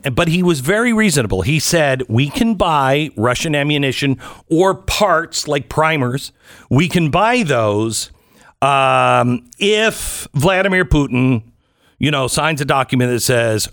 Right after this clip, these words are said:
'We're not using chemical weapons. We never will use chemical weapons. Plus, uh, we're not gonna make chemical weapons. We,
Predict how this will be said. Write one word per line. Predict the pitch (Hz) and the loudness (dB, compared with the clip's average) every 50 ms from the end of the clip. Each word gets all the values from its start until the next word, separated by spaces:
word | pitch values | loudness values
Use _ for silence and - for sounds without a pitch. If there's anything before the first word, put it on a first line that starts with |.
| - | -10
'We're | - 113 120 127 123 117 110 101 | -4 0 0 2 2 2 0 0
not | 101 104 110 139 160 185 202 196 175 | 0 2 2 2 2 2 0 0 0
using | 185 175 151 127 147 143 120 | 0 0 0 0 -2 -2 -2
chemical | - 135 127 123 113 - 123 110 | -2 -4 -4 -4 -4 -2 -2 -2
weapons. | 107 110 107 104 - 110 107 107 101 - - _ - | 0 0 0 0 0 -2 -2 -2 -6 -8 -12 _ -6
We | - 104 120 123 117 | -4 -2 0 0 2
never | 113 113 123 135 151 180 202 208 170 185 170 | 2 2 4 4 2 2 2 0 0 0 0
will | 147 131 113 110 110 | 0 0 -2 -2 -2
use | 107 101 107 101 90 - | -2 -2 -4 -4 -4 -4
chemical | - 110 104 101 92 - 104 92 | -6 -6 -6 -6 -6 -4 -4 -4
weapons. | 87 92 92 87 - 101 98 104 104 - - - - - - - - - | -2 -2 -4 -4 -2 -4 -4 -4 -6 -8 -14 -20 -20 -20 -20 -20 -6 -2
Plus, | - - 202 214 190 175 170 170 - - - - - - - _ _ _ - | 0 2 4 4 4 4 2 0 0 -2 -4 -6 -10 -16 -20 _ _ _ -2
uh, | 143 147 143 135 131 131 131 - _ _ _ _ _ - | 0 2 2 2 2 0 -2 -6 _ _ _ _ _ 0
we're | 143 151 156 156 | 0 2 2 2
not | 156 170 175 170 - | 2 0 0 -2 -2
gonna | - 165 143 131 | -2 -2 -2 0
make | 127 131 147 175 214 247 254 - - | 0 0 2 2 0 0 -4 -4 -4
chemical | - 160 123 110 107 98 - 113 107 | -4 -4 -4 -4 -8 -8 -6 -6 -4
weapons. | 98 98 101 95 - - 113 120 131 131 - - - _ _ _ _ | -2 -2 -4 -4 -4 -4 -4 -4 -4 -6 -8 -10 -16 _ _ _ _
We, | - - 139 127 135 139 131 131 127 123 120 117 107 | -8 -4 0 0 0 0 0 0 -2 -2 -2 -2 -2